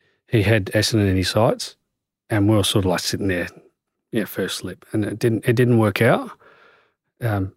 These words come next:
the Giants didn't want to do the deal with Essendon, and we were trying late to come, and, and it just be-, it got too late. I was communicating with Bobby via text, and when it didn't work out, I didn't,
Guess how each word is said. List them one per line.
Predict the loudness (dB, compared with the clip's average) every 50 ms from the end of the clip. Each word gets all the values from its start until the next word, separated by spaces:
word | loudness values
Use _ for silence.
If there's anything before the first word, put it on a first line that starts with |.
| _ -4
the | -4
Giants | 0 2 2 2 2 2 0
didn't | 2 2 2
want | 2 2 2
to | 2 0
do | 0
the | 0 0
deal | 2 2 2 2
with | 2 0 -2 -2
Essendon, | -2 0 0 0 2 2 2 2 2
and | 4 4
we | 4 4 4
were | 4 2 0 0 _
trying | -2 -2 0 0 2 2 2 2 2
late | 2 2 0 0 -2
to | -4 -4
come, | -2 0 2 4 4 6
and, | 6 4 4 2 0 0
and | -2 -2
it | -2 -4 -6
just | -8 -8 -8 -8 -10
be-, | -12 -14 -12 -6 -4
it | -4 -2
got | -2 -2 -4 -4
too | -6 -8 -6
late. | -6 -8 -8 -10 -12 -14 -20 _ -20 -20 -20 _ _ _ _ _ _ _ _ _ _ _ _
I | 2 4
was | 4 4 4 2
communicating | 0 -2 0 2 2 2 2 2 2 2 2
with | 2 2 2
Bobby | 2 2 2 2
via | 0 -2 -2 -4 -6
text, | -6 -6 -6 -6 -6 -8 -12 -14 -14 -16 -18 -20 _ _ _ _ _ _ _ _ _ _ _ _ _ _ _
and | 0 2 2 2 2 0 -2 _
when | 0 4 4 6
it | 4 4 4
didn't | 2 4 4 4 4
work | 4 4 2 0 0
out, | -2 -2 -4 -6 -10 _ _ _ _ _ _ _ 2
I | 4 4 4
didn't, | 4 4 2 0 -2 -4 -8